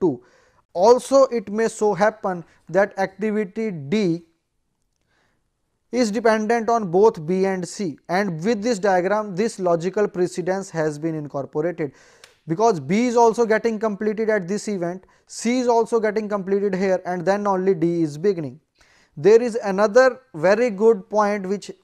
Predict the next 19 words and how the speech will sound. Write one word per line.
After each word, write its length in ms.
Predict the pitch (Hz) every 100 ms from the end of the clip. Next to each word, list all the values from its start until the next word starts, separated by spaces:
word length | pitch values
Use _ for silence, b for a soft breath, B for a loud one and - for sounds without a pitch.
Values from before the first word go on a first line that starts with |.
| -
I 120 | 165
would 240 | 165 151
like 260 | 170 208 208
to 80 | 220
mention 420 | 190 180 196 175
here 260 | 151 170
is 300 | 165 208 175 - b _
that 300 | 196 170 135
there 280 | 180 240 247
may 200 | 247 240
be 320 | 208 220 208 b -
an 200 | 185 196
activity, 720 | 190 185 - 196 175 175 220 - _ _ _ _ _ _
say 280 | - 196 208
I 180 | 180 185
call 280 | 185 180
it 120 | 185 190
as 160 | 175 165
activity 720 | 165 - 170 165 160 175 170